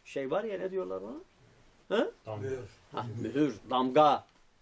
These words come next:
Speaker 1: Soğuk mühür diyoruz biz ona. Sikke. Diyor ki bu filan yerde basıldı.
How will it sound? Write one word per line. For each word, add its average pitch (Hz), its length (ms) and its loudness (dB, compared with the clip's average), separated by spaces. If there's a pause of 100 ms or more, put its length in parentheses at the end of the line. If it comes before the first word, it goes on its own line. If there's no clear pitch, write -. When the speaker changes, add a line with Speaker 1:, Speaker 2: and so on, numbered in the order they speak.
(1400)
Speaker 1:
Soğuk 185 440 4
mühür 123 340 0
diyoruz 101 300 -6 (120)
biz - 140 -20
ona. 82 80 -20 (640)
Sikke. 127 580 -2 (2250)
Diyor 123 200 0
ki 127 220 -6
bu 175 100 -2
filan 151 320 6
yerde 131 340 2
basıldı. - 260 2